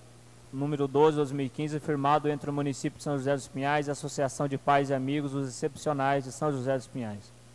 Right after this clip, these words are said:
Parecer favorável à aprovação do projeto de lei oitenta e três do vereador professor Marcelo, que institui a obrigatoriedade de divulgar a lista de espera no semeis e creche no município de São José dos Pinhais.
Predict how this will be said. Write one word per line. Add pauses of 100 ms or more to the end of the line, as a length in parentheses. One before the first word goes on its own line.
(960)
Parecer
favorável
à
aprovação
do
projeto
de
lei
oitenta
e
três
do
vereador
professor
Marcelo,
que
institui
a
obrigatoriedade
de
divulgar
a
lista
de
espera
no
semeis
e
creche
no
município
de
São
José
dos
Pinhais.